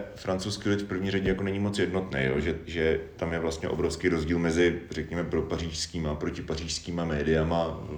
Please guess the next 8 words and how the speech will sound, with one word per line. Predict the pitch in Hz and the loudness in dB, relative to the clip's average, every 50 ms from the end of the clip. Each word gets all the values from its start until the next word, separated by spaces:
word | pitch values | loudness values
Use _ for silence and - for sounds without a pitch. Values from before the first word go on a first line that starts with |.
| 69 - | -8 -6
velmi | 80 78 76 78 78 | -4 -2 0 0 -2
jako | 78 - 90 82 78 78 - - 80 78 76 | -2 -2 -4 -4 -4 -6 -10 -10 -10 -10 -8
zh-, | - 80 85 82 87 90 76 78 80 78 85 | -6 -4 -2 0 0 0 0 0 -2 0 4
hrubě, | 90 95 90 90 90 87 82 - - | 4 4 6 8 8 6 6 4 4
hrubě | 82 92 95 92 95 92 90 | 4 6 6 10 10 10 10
řečeno, | 90 87 78 - 87 80 82 82 78 - - | 10 6 4 4 0 0 0 -2 -4 -4 -2
pardon. | - 80 - 78 78 78 78 - - - - - - - - - - - - - - - | -2 -2 0 0 -2 -2 -4 -6 -10 -14 -14 -14 -16 -16 -16 -16 -18 -20 -20 -20 0 8
A | 98 98 98 98 98 - - | 10 10 10 10 6 2 -4